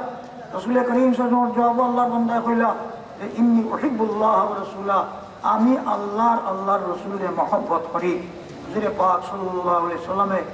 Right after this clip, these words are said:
এই সাহাবীরে কইলা, "ও আমার সাহাবী, ইয়াদ রাখিও, তোমার হাসর হইব আল মারউ মা মান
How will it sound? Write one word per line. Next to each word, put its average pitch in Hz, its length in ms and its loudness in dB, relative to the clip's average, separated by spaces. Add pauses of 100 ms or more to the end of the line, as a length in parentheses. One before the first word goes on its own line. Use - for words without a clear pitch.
(300)
এই 208 180 2
সাহাবীরে 214 440 0
কইলা, 185 380 0 (340)
"ও 190 40 2
আমার 196 260 2 (100)
সাহাবী, 175 320 0
ইয়াদ 196 380 -2
রাখিও, 175 340 -4 (440)
তোমার 175 260 0
হাসর 254 420 2
হইব 196 240 2
আল - 260 0
মারউ 202 420 0
মা 175 340 2
মান 254 200 4